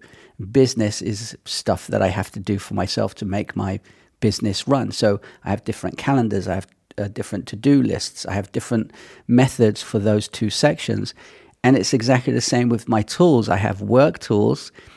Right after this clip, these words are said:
that I need to do when I'm working with my clients, and I have business tools to run my business and make things easier to run my business for myself. So it's something that you should really think about when it comes to picking your tools,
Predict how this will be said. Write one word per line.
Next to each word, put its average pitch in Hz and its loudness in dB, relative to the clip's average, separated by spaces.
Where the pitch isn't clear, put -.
that 104 -4
I 107 2
need 107 0
to 110 -4
do 104 -2
when 104 -4
I'm 101 -2
working 107 0
with 107 0
my 98 -2
clients, 135 0
and 113 -2
I 117 0
have 101 -4
business 156 0
tools 107 -2
to 131 -2
run 117 4
my 107 2
business 113 -2
and 98 -4
make 110 0
things 107 -4
easier 110 -4
to 143 0
run 98 -2
my 98 -6
business - -10
for - -14
myself. - -14
So 127 -4
it's 127 0
something 151 2
that 120 0
you 127 4
should 120 -2
really 120 2
think 139 -2
about 107 0
when 107 -2
it - -6
comes 113 -4
to 107 -6
picking 113 -6
your 98 0
tools, - -8